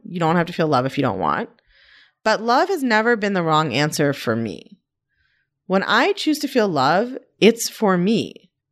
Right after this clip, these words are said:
It's for my own benefit. It is a beautiful feeling, and I'm the one who gets to feel it. Now, sometimes I hear clients say, "Well, I don't wanna love this person because then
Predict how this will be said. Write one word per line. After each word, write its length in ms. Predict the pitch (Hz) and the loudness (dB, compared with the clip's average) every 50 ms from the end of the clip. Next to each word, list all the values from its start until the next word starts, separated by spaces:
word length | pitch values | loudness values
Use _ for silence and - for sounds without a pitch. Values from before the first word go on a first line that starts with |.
| _ - | _ -2
It's 200 | - 196 190 - | -2 -2 -2 -4
for 220 | - - 233 240 | -4 -2 -2 0
my 200 | 247 233 220 196 - | 2 2 2 0 0
own 320 | - 190 202 214 214 202 160 | 0 0 0 2 2 0 0
benefit. 800 | 147 156 190 262 269 262 262 - - - _ _ - - - _ _ _ _ _ _ _ _ _ _ _ _ _ _ _ - | 0 0 0 2 0 0 -2 -8 -16 -16 _ _ -20 -20 -20 _ _ _ _ _ _ _ _ _ _ _ _ _ _ _ -4
It 120 | 185 220 240 | 0 2 2
is 160 | 269 247 262 | 2 2 0
a 60 | 262 | -2
beautiful 440 | 175 175 180 214 240 240 247 247 220 | -2 -2 0 2 2 2 2 0 -4
feeling, 400 | - - - 247 269 262 208 175 | -4 -2 0 0 2 2 2 0
and 100 | 160 - - | -2 -2 -2
I'm 180 | 170 185 208 | 0 0 2
the 80 | 233 226 | 4 2
one 120 | 226 214 | 2 2
who 80 | 214 190 | 0 0
gets 240 | 180 160 160 - - | 0 0 -2 -2 -4
to 100 | - 156 | -6 -6
feel 300 | - - - 294 370 214 | -6 -2 0 0 2 2
it. 240 | - - - - - - - - - - - - - - - - | 0 -2 -6 -16 -20 -20 -20 -20 -18 -16 -14 -14 -14 -12 -4 0
Now, 120 | 208 214 | 0 0
sometimes 320 | 208 - 277 302 370 339 | 2 2 0 0 0 2
I 60 | 392 349 | 2 2
hear 160 | 294 302 285 | 2 0 0
clients 340 | - - 240 220 214 208 - | 0 0 0 0 0 0 -2
say, 140 | 247 214 | -2 0
"Well, 100 | 202 196 | 0 2
I 100 | 185 175 | 2 2
don't 140 | 175 208 240 | 2 2 2
wanna 160 | 247 262 254 | 2 2 0
love 320 | 214 208 202 196 220 233 220 | 0 0 0 0 0 0 0
this 160 | 277 262 - | -2 -2 -2
person 420 | - - 190 170 170 - 165 156 | 0 0 0 2 2 2 0 0
because 360 | 151 151 147 - 175 185 170 165 | 0 -2 -2 -2 0 -2 0 0
then 340 | 175 180 185 185 185 196 | 0 0 2 2 0 -2